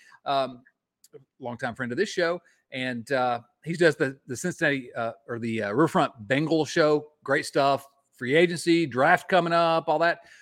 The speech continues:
Uh, gonna be a fun offseason, uh, around the Bengals.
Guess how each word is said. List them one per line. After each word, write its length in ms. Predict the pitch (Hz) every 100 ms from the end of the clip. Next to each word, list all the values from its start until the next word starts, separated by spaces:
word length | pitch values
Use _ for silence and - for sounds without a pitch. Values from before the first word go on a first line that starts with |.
| _
Uh, 160 | 135 127
gonna 160 | 120 151
be 80 |
a 40 | 135
fun 200 | 156 139
offseason, 580 | 135 131 143 127 123 113 _ _ -
uh, 200 | 117 117
around 240 | 120 120 113
the 60 |
Bengals. 480 | 104 110 104 90 -